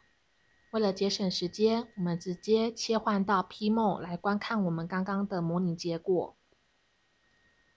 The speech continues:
我们设定播放速度为百分之一千，接着按下播放按钮。可以看到节点三的车速逐渐加快。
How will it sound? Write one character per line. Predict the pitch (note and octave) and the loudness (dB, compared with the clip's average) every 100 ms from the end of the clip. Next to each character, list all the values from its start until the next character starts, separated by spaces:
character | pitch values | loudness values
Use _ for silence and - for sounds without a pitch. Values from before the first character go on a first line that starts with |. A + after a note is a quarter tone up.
| _ | _
我 | F#3 | -2
们 | F#3 | -2
设 | - A3+ | 0 0
定 | A3+ G#3+ | 2 2
播 | A3 | 2
放 | A3+ A3+ | 2 -2
速 | A3 G#3+ | 0 -2
度 | G#3+ A3 F#3+ - - | 4 4 4 0 -10
为 | F3+ F3+ | -6 -2
百 | F3 | -2
分 | F3 F#3+ | 0 -2
之 | G3+ | 0
一 | G3+ | -2
千， | G3 - G#3 G#3 A3 - _ _ _ _ _ _ _ _ | -4 0 2 2 -2 -10 _ _ _ _ _ _ _ _
接 | - G#3 | 0 0
着 | G#3+ G3 | 2 0
按 | - F#3 G3 | 0 0 0
下 | G3 F3+ | 0 -2
播 | G3 | -4
放 | G3 A3 | 0 2
按 | G3+ A3 | 2 2
钮。 | F#3+ D#3+ - _ _ _ _ _ _ _ _ _ _ _ _ | 2 -2 -6 _ _ _ _ _ _ _ _ _ _ _ _
可 | - | 0
以 | A#3 | 0
看 | A3 G#3+ G3+ | 2 2 4
到 | G#3 F#3 | 4 4
节 | F3 F3+ | 2 2
点 | G3 E3+ | 2 2
三 | G3+ | 2
的 | G3 | 2
车 | F#3 G3 F#3 | 0 0 0
速 | G3 F#3 | 0 -2
逐 | E3 E3 | -2 -2
渐 | G3+ F#3+ | 0 2
加 | F#3+ F#3 | 2 0
快。 | - G#3+ E3 E3 | 0 2 2 0